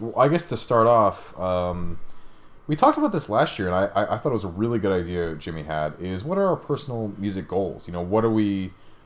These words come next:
um, what are we looking to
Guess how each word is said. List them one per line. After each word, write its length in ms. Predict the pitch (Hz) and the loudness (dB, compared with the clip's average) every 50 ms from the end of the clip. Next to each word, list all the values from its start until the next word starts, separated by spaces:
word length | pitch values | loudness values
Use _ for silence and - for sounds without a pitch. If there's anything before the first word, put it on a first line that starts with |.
| - - - - - 82 | -20 -20 -20 -14 -8 -4
um, 720 | 85 85 82 82 82 82 80 80 80 80 78 78 80 - - - - - - - - - - - - - - - - | -2 -2 -2 -2 -2 -4 -4 -6 -6 -8 -8 -8 -10 -12 -14 -18 -20 -20 -20 -20 -20 -20 -20 -20 -20 -16 -16 -14 -8
what 140 | 90 104 123 | -4 -2 0
are 40 | 135 | 2
we 80 | 143 135 | 2 2
looking 460 | 117 117 120 113 - 120 110 110 98 | 2 0 0 0 -2 -4 -4 -4 -4
to 800 | - - - - 104 101 98 92 90 90 87 85 85 82 82 85 | -6 -8 -6 -6 -4 -4 -4 -4 -6 -6 -6 -8 -8 -8 -10 -12